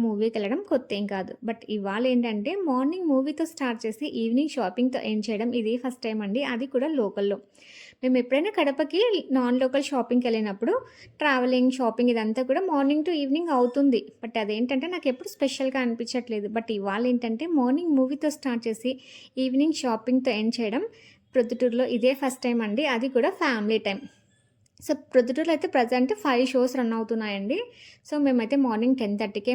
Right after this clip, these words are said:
మూవీకి వెళ్ళాం. అది కూడా మా హస్బెండ్ ఏమో సర్ప్రైజ్ లాగా మార్నింగ్ చెప్పారు. So, ఇంక మేము సండే అంటే కొంచెం లేట్గానే లేస్తాము.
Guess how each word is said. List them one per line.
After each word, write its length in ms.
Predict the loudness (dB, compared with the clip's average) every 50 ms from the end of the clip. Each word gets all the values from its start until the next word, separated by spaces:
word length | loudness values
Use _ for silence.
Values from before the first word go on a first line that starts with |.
| 2
మూవీకి 280 | 2 2 0 -2 -2 -2 -2
వెళ్ళాం. 200 | -2 -2 -4 -4 -4 -4
అది 140 | -4 -4 -2 -2
కూడా 120 | -2 -2 -2 -2
మా 60 | -4 -2 -2
హస్బెండ్ 380 | -2 -2 -2 0 0 2 2 4 2
ఏమో 120 | 2 0 0 -2
సర్ప్రైజ్ 380 | -4 -4 -2 0 0 0 2 2 0
లాగా 160 | 0 2 2 2 2 2
మార్నింగ్ 300 | 2 2 4 4 6 6 4
చెప్పారు. 400 | 2 0 0 -2 0 2 2 0 0 -2 -6 -18 -20 -20 -20 -6 0
So, 60 | 4 6
ఇంక 100 | 6 6 6
మేము 120 | 6 4 2 0
సండే 280 | -2 0 0 2 2 2 2
అంటే 140 | 2 2 2 2
కొంచెం 240 | 2 2 4 4 4 6 6
లేట్గానే 440 | 6 4 4 4 2 2 2 2 4 4 4
లేస్తాము. 480 | 2 2 0 -4 -4 -2 0 2 0